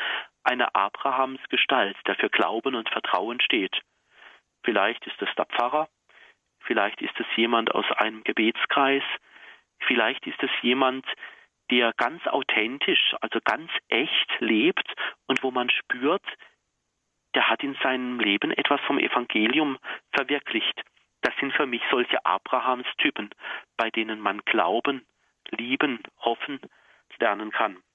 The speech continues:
Und dann zum Schluss, wenn wir so im neuen Gotteslob schauen und wie es auch in der Stundenliturgie immer wieder vorkommt,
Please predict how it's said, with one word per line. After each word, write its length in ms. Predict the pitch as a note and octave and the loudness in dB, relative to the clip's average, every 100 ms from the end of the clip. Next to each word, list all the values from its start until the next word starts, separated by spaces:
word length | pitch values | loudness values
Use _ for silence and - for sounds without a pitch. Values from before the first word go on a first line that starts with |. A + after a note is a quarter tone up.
| _ _ _ _ _ _ _ _ _ _ _ _ - - - - - - - | _ _ _ _ _ _ _ _ _ _ _ _ -16 -4 0 0 -2 -6 -2
Und 160 | D#3 C#3 | 0 2
dann 180 | D3 - | 2 0
zum 140 | C3 | 0
Schluss, 280 | - D#3+ F#3+ - - - - | 2 2 2 -2 -2 -4 -2
wenn 200 | B2 A#2 | 0 2
wir 120 | A#2+ | 2
so 120 | - | 2
im 240 | A#2+ A#2 A2+ _ - - _ _ _ | 2 0 -6 _ -20 -20 _ _ _
neuen 440 | B2+ B2+ A#2+ C3 C3 | 0 2 4 2 0
Gotteslob 600 | B2+ - C3+ - C3 - | -2 0 0 2 2 4
schauen 480 | - A#2 B2 A#2 A#2 _ - - _ _ _ _ | 2 4 2 -4 -10 _ -20 -20 _ _ _ _
und 200 | - B2 | -2 0
wie 60 | A2+ | 2
es 100 | - | 4
auch 180 | - - | 2 2
in 140 | - | 0
der 100 | A2 | 2
Stundenliturgie 880 | - B2 C3 - C3+ C3 B2 - B2 | 2 2 -2 -4 -2 0 0 0 0
immer 220 | A2 A#2 A#2 | 2 2 2
wieder 180 | A2 | 0
vorkommt, 600 | - A2 A2 - G#2+ G#2+ | 0 0 0 0 0 0